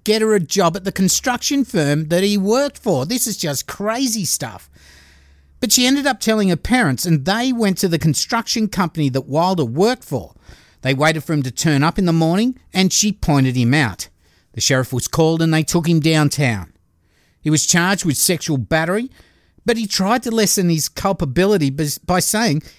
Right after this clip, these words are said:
he'd actually offered to take her to the sheriff's after the incident. He sort of trying to say that, "I thought she wanted it." He apologised to the owner of the construction firm as well.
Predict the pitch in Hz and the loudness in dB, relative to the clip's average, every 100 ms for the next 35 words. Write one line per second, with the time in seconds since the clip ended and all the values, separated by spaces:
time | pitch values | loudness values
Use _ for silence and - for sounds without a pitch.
0 | _ 226 220 220 - 190 - _ 185 208 | _ -2 0 0 -2 -2 -4 _ -2 0
1 | 185 151 - 175 185 180 180 - 156 151 | -2 -2 -4 -2 0 0 0 -2 -2 -2
2 | - 226 226 147 165 - - _ _ 180 | -2 0 0 0 -2 -6 -8 _ _ -2
3 | 170 165 147 170 - 233 247 214 147 80 | 0 -2 -4 -6 0 0 2 0 0 -4
4 | - _ _ - _ - 196 196 - - | -12 _ _ -20 _ -2 -2 -2 -10 -10
5 | - 262 226 185 - - 196 214 196 180 | -2 0 0 -2 -8 -2 0 2 0 0
6 | 214 208 190 185 _ _ _ - 220 240 | 0 0 -2 -6 _ _ _ -8 -4 0
7 | 240 190 - 175 147 185 240 208 - - | 0 0 -2 -4 -2 -2 -2 -4 -8 -18
8 | - _ _ _ _ _ _ 233 220 - | -20 _ _ _ _ _ _ -2 0 2
9 | 202 220 220 226 208 196 190 175 - 165 | 2 2 0 0 0 -2 -4 -4 -2 0
10 | 165 190 180 147 143 - - 135 - 185 | 2 0 -2 0 0 0 0 -2 -2 -4
11 | - 151 156 170 185 208 247 202 95 95 | -2 0 0 0 -2 -2 0 0 -2 -8